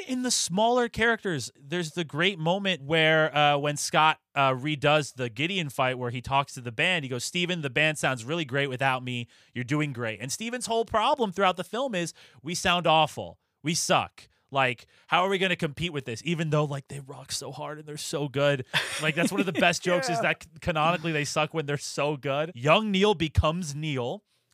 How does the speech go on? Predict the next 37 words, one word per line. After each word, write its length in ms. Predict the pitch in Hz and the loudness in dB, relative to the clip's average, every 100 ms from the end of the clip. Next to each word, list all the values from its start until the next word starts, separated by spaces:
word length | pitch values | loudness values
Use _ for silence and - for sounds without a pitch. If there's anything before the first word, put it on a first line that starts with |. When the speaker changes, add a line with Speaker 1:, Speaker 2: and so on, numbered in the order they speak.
| - | -8
Speaker 1:
He 100 | 156 | 0
Speaker 2:
Yes. 180 | 170 170 | 2 6
Speaker 1:
gains 440 | 175 190 214 175 | 6 4 0 -4
the 340 | 190 185 175 - _ - | -4 -2 -4 -8 _ -2
confidence 480 | 180 180 190 190 - | 0 0 -2 -6 -6
to 100 | 156 | -8
play 320 | - 156 190 | -4 0 0
bass 380 | 151 151 165 - | 0 -2 -4 -4
in 180 | 147 | -6
the 80 | 160 | -4
band. 520 | 123 127 113 110 147 - | -2 -2 -2 -4 -8 -4
And 160 | 185 | -2
then 200 | 226 214 - | -2 -4 -8
Kim 480 | - 330 349 202 190 - _ | -6 -4 -4 -6 -12 -20 _
has 200 | - 175 | -6 -6
a 60 | 180 | -8
really 360 | 180 277 330 311 | -12 -8 -4 0
subtle 460 | - 233 247 233 | 2 2 2 2
moment. 480 | 180 190 214 175 143 | 2 0 0 -4 -2
You 80 | 160 | -2
know, 300 | 160 151 147 - | 2 2 0 -4
I 80 | 160 | -4
think, 300 | - 247 - _ _ 139 | -4 -10 -12 _ _ -4
I 80 | 196 | -4
think 240 | 440 427 | -4 -8
Kim 220 | - 240 | -6 -4
is 80 | 202 | -2
an 100 | 175 | -4
underexplored 600 | 156 170 160 - 156 135 | -4 -4 -4 -4 -6 -4
character 340 | - 160 - 131 | 0 0 0 -6
in 80 | |
this 160 | 120 110 | -6 -8
film, 320 | - 110 104 - - - | -8 -8 -10 -14 -10 0
probably 240 | 151 131 | 0 0
because, 320 | 120 123 107 | -4 -6 -8
you 60 | 113 | -12
know, 180 | 87 | -14